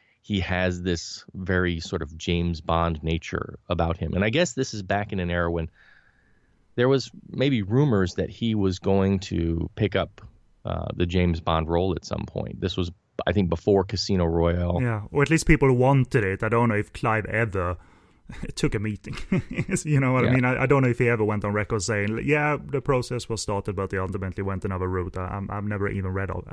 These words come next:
Speaker 2: up on that, um, per-, personally.
Speaker 1: Uh, this one's fun. You know, basically, you're introduced to this mysterious driver.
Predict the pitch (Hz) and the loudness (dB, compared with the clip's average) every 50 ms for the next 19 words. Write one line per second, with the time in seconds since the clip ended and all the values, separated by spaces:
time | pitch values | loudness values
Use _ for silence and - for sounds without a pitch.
0 | 101 101 - - 113 - - 95 - - - - - - - - - 120 - _ | -10 -8 -6 -6 -6 -6 -6 -6 -6 -6 -8 -10 -14 -14 -12 -12 -12 -12 -14 _
1 | _ - - - - - - 117 107 - 117 117 - - - _ _ _ _ - | _ -12 -12 -12 -8 -6 -6 -6 -6 -6 -8 -10 -12 -14 -20 _ _ _ _ 0
2 | 117 110 110 117 - 165 180 214 208 185 - - 156 151 160 165 170 - - 123 | 2 2 2 2 0 0 2 2 2 2 2 2 2 2 2 2 0 -2 -2 -2
3 | 131 127 120 117 113 113 117 117 120 127 113 120 117 117 107 101 98 95 - - | -2 0 0 0 0 0 0 0 -2 -4 -4 -2 -2 -2 -2 -2 -6 -8 -4 -2
4 | 107 107 110 107 110 107 - 117 113 110 - - 110 101 101 98 95 - - - | 0 2 2 0 0 0 2 2 2 2 -2 -4 -2 0 0 0 0 -4 -10 -12
5 | - - - 104 - - 110 104 98 92 95 - 110 107 107 104 104 104 101 98 | -8 -4 -4 -2 0 4 4 4 4 4 2 2 2 4 4 4 4 4 2 2
6 | 95 - | -2 -4